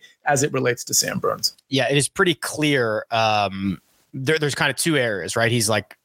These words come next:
Speaker 2: top sixty in the short, shorter proximities and outside the top one hundred in the, in the longer ones. Um,
Speaker 1: Mm.
Speaker 2: nine K range. So this is, uh, a lot of the names we've already alluded to, but it's Fitzpatrick, Connors, Rose, Fleetwood, Lowry.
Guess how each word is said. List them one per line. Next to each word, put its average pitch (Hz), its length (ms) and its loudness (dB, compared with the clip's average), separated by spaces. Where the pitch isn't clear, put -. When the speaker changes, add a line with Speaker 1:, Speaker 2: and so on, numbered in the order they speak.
Speaker 2:
top 156 280 0
sixty 165 500 0
in 131 300 -2
the 143 80 -2
short, 196 260 2
shorter 190 460 -2
proximities 175 560 2
and 123 280 -2
outside 139 260 0
the 120 100 -4
top 113 160 -2
one 110 120 -2
hundred 104 320 0
in 101 100 0
the, 98 160 2
in 123 100 0
the 95 80 2
longer 90 280 0
ones. - 180 -2
Um, 156 260 0
Speaker 1:
Mm. 104 100 -10
Speaker 2:
nine 233 220 0
K 156 140 0
range. 110 300 -6
So - 120 0
this 170 180 0
is, 151 320 0
uh, 127 320 0
a 143 60 -2
lot 165 160 2
of 180 60 -2
the 160 60 -2
names 160 220 0
we've 143 140 -2
already 143 180 2
alluded 131 340 0
to, 127 120 0
but 117 80 0
it's 117 120 0
Fitzpatrick, 147 540 -2
Connors, 127 360 0
Rose, 127 260 2
Fleetwood, 117 440 -2
Lowry. 113 540 0